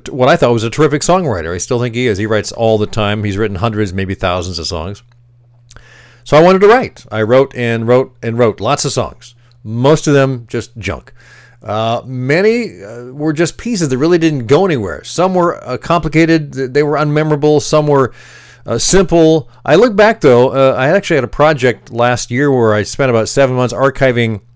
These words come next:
hundreds and hundreds of cassettes, and a lot of my song pieces were on that, and I listened to them over again,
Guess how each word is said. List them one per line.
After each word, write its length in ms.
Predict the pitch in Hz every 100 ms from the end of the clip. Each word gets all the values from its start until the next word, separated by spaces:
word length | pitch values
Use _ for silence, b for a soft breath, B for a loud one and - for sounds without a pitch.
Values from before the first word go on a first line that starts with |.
| _
hundreds 420 | - 139 131 107
and 120 | 110
hundreds 320 | 123 123 113
of 160 | 101 -
cassettes, 580 | 110 - 104 123 - - b b b b b
and 140 | 123 131
a 40 |
lot 200 | 139 151
of 100 | 151
my 540 | 131 120 120 117 110 - _ _
song 380 | - 151 143 139
pieces 540 | - 160 - 117 - - b
were 220 | - 123 151
on 200 | 196 165
that, 260 | 92 69
and 360 | - 110 110 107
I 120 | -
listened 320 | 117 165 - 135
to 60 |
them 160 | 131 127
over 220 | 143 139
again, 420 | 117 104 110 151